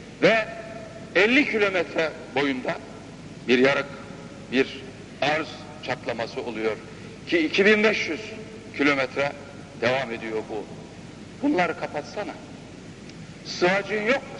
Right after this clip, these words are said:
senin? Sıvacın yok mu? Duvarcın yok mu? Neredesin? Yerinden çıkamıyorsun. Ben tahmin ediyorum ki bu geceyi onlar da köşklerinin bahçelerinde geçirdiler.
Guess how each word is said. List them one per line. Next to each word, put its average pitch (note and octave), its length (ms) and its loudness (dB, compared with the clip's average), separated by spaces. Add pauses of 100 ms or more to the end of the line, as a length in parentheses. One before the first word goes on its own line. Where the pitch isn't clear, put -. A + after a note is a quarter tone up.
senin? - 280 -12 (1900)
Sıvacın B2 640 0
yok - 200 -4
mu? A3 80 -8 (800)
Duvarcın D3+ 540 2
yok G3+ 240 -6
mu? D3 100 -6 (380)
Neredesin? B3 600 4 (2500)
Yerinden C#3 460 6
çıkamıyorsun. A2 640 -4 (760)
Ben G3 180 4
tahmin G3+ 380 0
ediyorum A3 520 4
ki C4 180 0 (600)
bu G#3+ 120 4
geceyi G#3 420 6
onlar G#3 400 2
da A3 160 0
köşklerinin F3+ 680 2
bahçelerinde C3+ 540 0
geçirdiler. - 640 -10